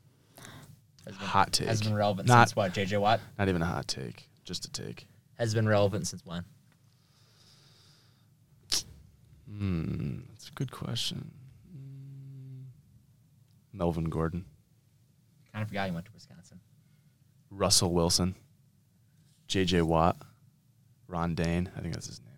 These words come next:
Speaker 1: Who?
Speaker 2: Heisman,
Speaker 1: <laughs>
Speaker 2: Heisman winner. Who was the other
Speaker 1: Doesn't
Speaker 2: running
Speaker 1: ring a bell.
Speaker 2: back? Jonathan Taylor.
Speaker 1: Oh, yeah?
Speaker 2: So they, I'd say they haven't been relevant for, like, maybe, like, three, four years. Since Jon-,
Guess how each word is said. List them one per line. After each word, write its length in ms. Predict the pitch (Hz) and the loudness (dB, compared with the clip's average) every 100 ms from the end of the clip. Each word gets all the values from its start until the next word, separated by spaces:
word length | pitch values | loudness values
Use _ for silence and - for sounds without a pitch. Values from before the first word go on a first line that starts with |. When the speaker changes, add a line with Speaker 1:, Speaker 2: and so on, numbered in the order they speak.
| - _ _ | -20 _ _
Speaker 1:
Who? 320 | 92 101 120 - _ _ _ _ _ - | -20 -16 -16 -18 _ _ _ _ _ -10
Speaker 2:
Heisman, 520 | - 170 175 175 170 - | 6 8 10 10 10 6
Speaker 1:
<laughs> 100 | - | -2
Speaker 2:
Heisman 320 | 117 101 87 | -2 0 -2
winner. 260 | 85 87 - - - - _ _ _ _ - - _ _ _ - | -4 -6 -8 -18 -20 -20 _ _ _ _ -20 -20 _ _ _ -20
Who 60 | |
was 100 | 135 | -14
the 80 | 120 | -8
other 140 | 104 107 | -4 0
Speaker 1:
Doesn't 220 | 107 87 | 0 0
Speaker 2:
running 120 | 98 | 0
Speaker 1:
ring 60 | 95 | 2
a 20 | |
bell. 140 | 92 104 | 2 2
Speaker 2:
back? 160 | - - - _ _ - | -2 -12 -20 _ _ -4
Jonathan 400 | 107 110 107 92 | 2 2 4 2
Taylor. 460 | - 92 107 127 - - - | 4 8 10 8 6 -8 -8
Speaker 1:
Oh, 100 | 101 | -2
yeah? 180 | 107 131 | 0 0
Speaker 2:
So 200 | - 151 | 4 8
they, 120 | 151 | 10
I'd 180 | 147 165 | 10 8
say 120 | 202 | 10
they 120 | 151 | 12
haven't 200 | 131 131 | 12 10
been 140 | 117 | 10
relevant 400 | 110 101 98 98 | 10 8 8 4
for, 120 | 80 95 | 2 0
like, 180 | 85 | 0
maybe, 160 | 95 87 | -2 -2
like, 160 | 85 87 | -4 -6
three, 160 | 85 | -12
four 260 | - 85 87 | -14 -10 -6
years. 320 | 78 85 - | -4 -4 -6
Since 240 | - 110 101 | -6 -2 2
Jon-, 140 | 92 | 2